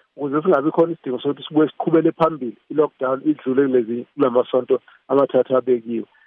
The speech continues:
Kungenzeka kube khona indawo mhlawumbe kuzobonakala ukuthi likhula, likhula kakhulu, ezizovalwa zibe ne-lockdown ngazodwa, ngoba kubonakala ukuthi igciwane likhula kakhulu.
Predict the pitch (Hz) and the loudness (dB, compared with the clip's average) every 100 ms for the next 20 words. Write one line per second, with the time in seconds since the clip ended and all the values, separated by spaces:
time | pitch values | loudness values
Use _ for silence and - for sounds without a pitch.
0 | _ - 151 190 208 160 139 139 139 143 | _ 0 4 4 4 0 2 0 0 0
1 | 175 175 - 170 170 143 131 139 151 160 | 2 2 4 2 2 0 0 0 2 0
2 | 156 156 131 123 131 139 156 - _ - | 0 -2 -2 -2 0 2 2 0 _ -10
3 | 156 165 160 - 165 165 160 - 160 156 | -2 0 0 0 2 4 2 0 -2 -2
4 | _ _ 165 175 156 135 120 135 131 127 | _ _ -2 0 0 0 2 2 2 0
5 | 131 160 143 156 165 - 139 151 131 123 | 0 0 4 4 2 0 -2 0 -2 -2
6 | 110 120 139 147 - - _ _ _ 123 | -2 2 2 2 -4 -14 _ _ _ 0
7 | 143 147 135 143 143 139 - 143 143 143 | 2 2 0 0 0 0 -4 -8 -6 -8
8 | - 127 131 131 - 135 135 131 - 131 | 0 2 2 0 2 4 4 2 0 -2